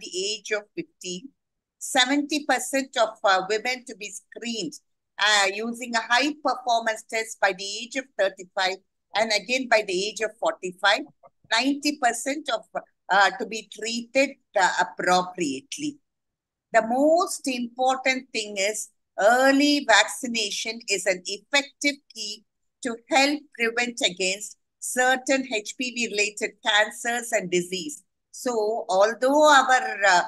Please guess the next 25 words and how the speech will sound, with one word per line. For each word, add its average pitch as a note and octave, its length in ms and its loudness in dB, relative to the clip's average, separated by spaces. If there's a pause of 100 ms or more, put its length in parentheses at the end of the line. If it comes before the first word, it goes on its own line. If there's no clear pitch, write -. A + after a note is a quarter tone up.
(240)
focus C#4+ 500 0
is - 240 -8
on B3+ 320 -2 (120)
prevention B3 580 -6
of A3+ 100 0
cervical G3 640 0 (120)
cancer, E3+ 540 -2 (520)
we A#3 340 0
understand B3+ 760 2
that A3+ 240 4
as G#3 140 -2
bonus, B3+ 680 -2
we A3 180 -6
also B3+ 640 2 (260)
are A#3 180 4 (120)
protected B3+ 560 -2
against A#3+ 520 0 (200)
other C#4+ 440 4
H - 260 -4
P A3+ 200 -10
V A3+ 140 -2
related G3+ 440 -4 (140)
cancers G#3+ 680 0 (140)
and A3+ 160 -10
diseases. - 760 -10